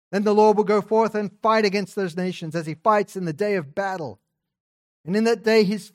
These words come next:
feet will stand on the Mount of Olives, which faces Jerusalem on the east. And the Mount of Olives shall be split in two from east to west, making a very large valley.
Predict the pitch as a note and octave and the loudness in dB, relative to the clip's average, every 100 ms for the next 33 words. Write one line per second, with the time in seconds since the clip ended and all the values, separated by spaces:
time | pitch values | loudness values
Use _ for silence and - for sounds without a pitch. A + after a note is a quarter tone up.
0 | - C#4 A#3+ D#3 - _ _ _ F#3+ F#3+ | -8 -4 -4 -6 -18 _ _ _ -8 -8
1 | - - B3 A#3 G3+ D3 A#2 _ F#3 F#3 | -6 -2 0 0 -2 -4 -10 _ -6 -2
2 | F#3 A3+ A3 G#3+ A#3+ G#3+ G3+ D#3 C3+ - | 0 0 0 0 0 -2 -2 -6 -12 -20
3 | _ _ _ F3 - G#3+ G#3+ A3 G#3 E3+ | _ _ _ -16 -8 -2 -2 -2 -12 -8
4 | G3 F3+ A3+ A3 G#3+ G#3 G3+ G3+ G3+ A3 | -6 -4 -6 -6 -6 -4 -4 -4 -8 -10
5 | G#3 F3+ - - _ _ _ _ _ _ | -10 -12 -16 -20 _ _ _ _ _ _
6 | _ _ - F3 G3 A3+ G#3+ A3 A3+ A#3+ | _ _ -8 -2 0 2 0 0 4 4
7 | A3 F#3+ G3+ F#3+ F3+ - - A3+ A3 G#3+ | 4 0 -4 -6 -6 -10 0 2 2 -2
8 | G#3+ - A#3+ G3+ - F3 G3+ A3+ G#3+ - | -6 -8 -6 -6 -6 -10 -8 -8 -8 -10
9 | G3 F#3+ A3+ E3+ - _ _ _ _ _ | -8 -2 0 0 -6 _ _ _ _ _
10 | _ F3 E3 F3+ E3 A3 G3+ F#3 G3 G3+ | _ -16 -12 -8 -6 -2 0 0 0 -2
11 | D3 B2 F3+ G3+ E3+ A#2+ | -6 -8 -6 -6 -8 -10